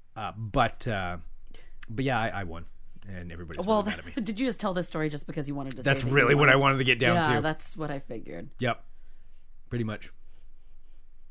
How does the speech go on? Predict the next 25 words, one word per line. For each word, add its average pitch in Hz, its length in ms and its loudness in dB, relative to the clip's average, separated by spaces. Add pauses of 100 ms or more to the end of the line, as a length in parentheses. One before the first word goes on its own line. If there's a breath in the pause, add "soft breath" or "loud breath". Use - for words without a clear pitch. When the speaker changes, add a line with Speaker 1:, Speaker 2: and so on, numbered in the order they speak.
(340)
Speaker 1:
Nick - 160 -14
was - 140 -16 (100)
pissed. - 640 -8 (420)
It - 40 -20
was - 100 -16
great. 95 320 -12 (1040 loud breath)
Anyway, 160 320 10 (720 loud breath)
uh, 170 440 12 (680 loud breath)
<sighs> - 720 -12
Jacob, - 240 -8
it's 90 100 -10
a 92 40 -10
game 139 160 0
of 120 100 -2
assholes. 107 420 0
We - 80 -10
should - 120 -12
play 95 120 -8
sometime, 82 320 -12
Greg. - 220 -14 (320 loud breath)
It, 117 140 0
it 98 280 -2
is 80 200 -6
kind 80 160 -10
of. - 120 -16